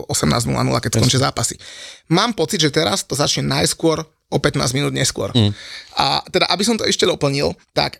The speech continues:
Speaker 1: najkratší zápas počas víkendu v sobotu v týchto druhej, tretej, štvrtej lige bol zápas v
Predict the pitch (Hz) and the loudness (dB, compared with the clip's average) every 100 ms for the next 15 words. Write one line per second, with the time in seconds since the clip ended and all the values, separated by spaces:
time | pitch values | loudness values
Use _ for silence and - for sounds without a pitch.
0 | - 135 143 220 262 240 - 143 135 147 | -2 2 2 2 0 0 0 0 2 0
1 | - 110 - - _ - 135 143 135 170 | -2 -4 -4 -8 _ -4 -2 0 0 0
2 | 196 139 - - 185 175 - - _ _ | 0 0 -2 2 2 2 -4 -12 _ _
3 | - 139 - 147 - _ - 151 190 165 | -8 -6 -2 -4 -6 _ -2 2 2 2
4 | 147 - 143 156 151 156 147 123 - - | 0 0 0 0 0 0 -2 -6 -10 -6
5 | 135 131 123 147 160 143 - - | 2 2 4 2 0 -2 -4 -8